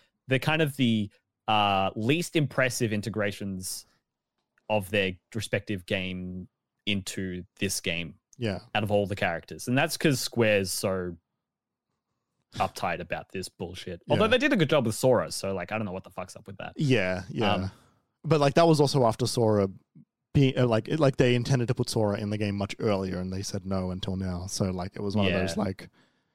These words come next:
Speaker 2: one of those, you know, wonderful, uh, n-, uh, uh, wins of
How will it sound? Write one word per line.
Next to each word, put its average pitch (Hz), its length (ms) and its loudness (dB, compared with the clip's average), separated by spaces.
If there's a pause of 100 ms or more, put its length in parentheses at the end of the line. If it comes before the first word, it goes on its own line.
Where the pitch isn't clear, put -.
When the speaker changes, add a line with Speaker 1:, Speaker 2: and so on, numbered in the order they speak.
(360)
Speaker 2:
one 120 180 2
of 113 60 4
those, 110 340 2 (100)
you 135 140 -2
know, 104 160 -2 (580)
wonderful, 110 680 0 (220)
uh, 98 340 -4
n-, 104 120 -6 (100)
uh, 98 720 -4
uh, - 100 -4 (220)
wins 131 400 2
of 110 340 -2